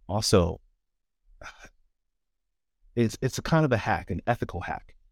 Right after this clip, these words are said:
I used to be a cybersecurity analyst, so I'm always, like, ethically hacking things. But there are people who have five years of experience who may not make the impact that you can make with one year of experience, depending on your exposure and the amount of repetitions that you get in.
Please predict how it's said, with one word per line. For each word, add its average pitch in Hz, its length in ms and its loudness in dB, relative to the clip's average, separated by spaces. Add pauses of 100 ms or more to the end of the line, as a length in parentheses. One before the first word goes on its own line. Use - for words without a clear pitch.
(140)
I 107 60 -2
used 104 80 -2
to - 60 -8
be 98 40 2
a 90 40 4
cybersecurity 90 580 0
analyst, - 320 -6
so 85 80 0
I'm 87 100 4
always, 87 320 4
like, - 220 -4
ethically 85 360 -4
hacking - 440 -6
things. - 300 -20 (400)
But 92 260 6 (1120)
there 131 220 2
are 226 60 0
people 180 320 0
who 143 120 4
have 127 160 6
five 110 240 4
years 110 200 2
of 85 80 -4
experience 87 640 -4 (720)
who 135 120 2
may 120 200 4
not 135 180 2
make 110 180 2
the - 160 -4
impact 110 380 -2
that - 120 -6
you 113 160 -2
can 95 220 2
make 85 200 -6 (640)
with 98 200 2
one 120 260 4
year 95 140 4
of 76 80 -4
experience, - 640 -8 (260)
depending 123 340 0
on 110 160 4
your 92 140 0
exposure 92 720 -2 (580)
and 90 300 6
the 92 60 6
amount 92 220 6
of 85 80 -2
repetitions 92 640 0
that 80 160 -4
you 78 120 -6
get 85 200 0
in. 117 220 0